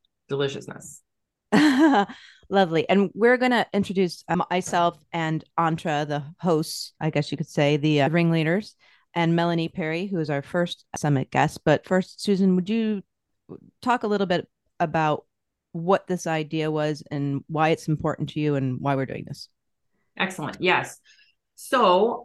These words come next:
Speaker 1: through my, my, the start of my nursing career was in emergency and trauma. And back in the day when I would respond to codes in the inpatient environment, in particularly, you know, I would, I would arrive with all my vim and vigor and show up to find, you know,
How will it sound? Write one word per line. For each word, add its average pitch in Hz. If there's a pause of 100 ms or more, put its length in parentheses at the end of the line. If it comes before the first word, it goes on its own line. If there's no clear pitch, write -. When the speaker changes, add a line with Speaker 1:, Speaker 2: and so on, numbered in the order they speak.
Speaker 1:
through 262
my, 208
my, 196
the -
start 254
of 254
my 226
nursing 190
career 170
was 156
in 156
emergency 165
and 196
trauma. 139 (520)
And 165
back 180
in 208
the 196
day 156
when 165
I 151
would 156
respond 156
to 165
codes 147
in 151
the -
inpatient 156
environment, 143 (560)
in 233
particularly, 143 (260)
you 185
know, 180
I 170
would, 180
I 170
would 190
arrive 170
with 165
all 165
my 160
vim 156
and 156
vigor 147
and 156
show 170
up 165
to 170
find, 151
you 170
know, 156